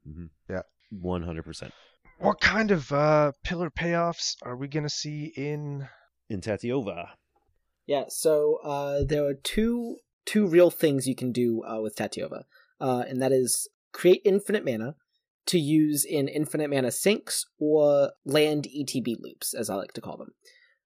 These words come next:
Speaker 3: Uh, so the deck, the deck is going to win with infinite mana. Uh, your goal is to Drake combo or Tidal Bore combo, uh, to generate infinite mana, ideally blue. If you have infinite mana after you do the Drake or Cheiromancer combo,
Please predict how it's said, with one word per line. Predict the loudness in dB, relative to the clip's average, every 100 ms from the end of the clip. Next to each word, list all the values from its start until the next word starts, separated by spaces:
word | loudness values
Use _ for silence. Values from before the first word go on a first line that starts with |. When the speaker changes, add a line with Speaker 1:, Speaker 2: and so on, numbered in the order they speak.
| 0
Speaker 3:
Uh, | 4 4 2
so | 2 4
the | 2 2
deck, | 4 4 2
the | 2
deck | 2 0 4
is | 4 6
going | 2 0 -2
to | 0 0 2
win | 4 4
with | 2 -4
infinite | -8 -10 -12
mana. | -16 -16 -8
Uh, | -6
your | -2 -4 -4 _ _
goal | 2 2 4
is | 0 0
to | 0 -2
Drake | -2 2 2 2
combo | -2 0 4 4
or | 4 2 2 0 -6
Tidal | -2 2 2
Bore | 2 0
combo, | 0 -4 -2 0 -2 -4
uh, | -6 -6 -6
to | -6 -8 -12 -2
generate | 0 0 -2 -4 -6
infinite | -10 -10 -12 -12
mana, | -12 -12 -6
ideally | -4 -2 0 2 2 0
blue. | -4 -8 -14 _ _ _ _ _ -4
If | -2 0
you | 0
have | 2 2 0 -2
infinite | -6 -4 -4
mana | -4 -4 -8 _ _ _ _ _
after | -2 -2 0 0
you | 0
do | 0 0 0
the | 0 -2
Drake | 0 0
or | 0
Cheiromancer | -2 -4 -4 -8
combo, | -8 -8 -8 -10